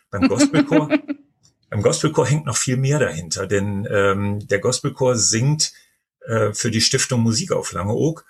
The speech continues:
Speaker 1: und, ähm, für die Stiftung Musik, äh, finden auch ganz viele Inselkirchenkonzerte statt,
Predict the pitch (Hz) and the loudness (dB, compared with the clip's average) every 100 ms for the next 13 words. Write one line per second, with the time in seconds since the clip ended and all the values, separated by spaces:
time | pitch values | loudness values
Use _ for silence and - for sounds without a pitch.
0 | _ _ _ _ 117 131 135 - - - | _ _ _ _ 0 0 2 -2 -2 0
1 | 123 120 120 117 - - 113 107 123 - | 2 4 0 -2 -8 -4 0 0 0 0
2 | 117 113 104 131 - - 117 110 107 - | 2 2 0 -4 -6 -8 -2 0 0 -2
3 | 123 131 107 104 113 120 - 110 139 143 | -2 0 -2 -2 0 0 2 2 2 2
4 | 113 98 92 95 - 92 - 87 - 82 | 2 0 0 -4 -4 -2 0 -2 -2 -2
5 | - 113 - | 0 -2 -4